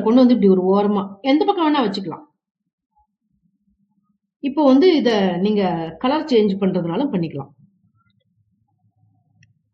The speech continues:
கலர் சேஞ்ச் பண்ணியாச்சு.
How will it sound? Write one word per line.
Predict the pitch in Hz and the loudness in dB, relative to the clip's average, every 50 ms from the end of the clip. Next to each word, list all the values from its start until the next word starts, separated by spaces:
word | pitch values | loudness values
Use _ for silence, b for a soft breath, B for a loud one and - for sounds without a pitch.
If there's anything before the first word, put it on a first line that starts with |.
| _ _ _ _ _ _ _ _ _ _ _ _ _ _ _ _ _ _ _ _ _ _ _ _ _ _ _ _ _ _ _ _ _ _ _ _ _ _ _ _ - | _ _ _ _ _ _ _ _ _ _ _ _ _ _ _ _ _ _ _ _ _ _ _ _ _ _ _ _ _ _ _ _ _ _ _ _ _ _ _ _ -10
கலர் | 208 180 180 156 - - | -8 -8 -8 -8 -8 -8
சேஞ்ச் | 165 156 165 147 - | -8 -8 -8 -8 -8
பண்ணியாச்சு. | 156 143 147 143 139 - - 240 285 | -8 -8 -6 -6 -8 -8 -6 -6 -4